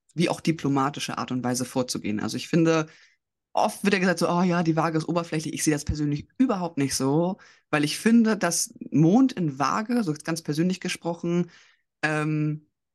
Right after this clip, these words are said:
sich so stark in, in die Empathie oder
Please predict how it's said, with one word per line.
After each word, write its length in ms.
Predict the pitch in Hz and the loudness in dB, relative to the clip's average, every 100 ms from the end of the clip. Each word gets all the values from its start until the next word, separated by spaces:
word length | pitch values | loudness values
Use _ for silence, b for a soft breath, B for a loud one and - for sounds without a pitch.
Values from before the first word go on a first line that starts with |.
| _ _ _ _ _ _ _ _ _ | _ _ _ _ _ _ _ _ _
sich 260 | 156 165 - | -4 -2 0
so 180 | 208 269 | 0 0
stark 640 | - - 247 214 170 233 - - - - | -2 -2 -2 0 -2 -6 -14 -20 -20 -4
in, 420 | - 180 175 170 | 0 4 4 4
in 160 | - 180 | 4 4
die 120 | 165 | 4
Empathie 520 | 160 170 165 - 185 | 0 -2 -2 0 2
oder 240 | 160 143 | 2 0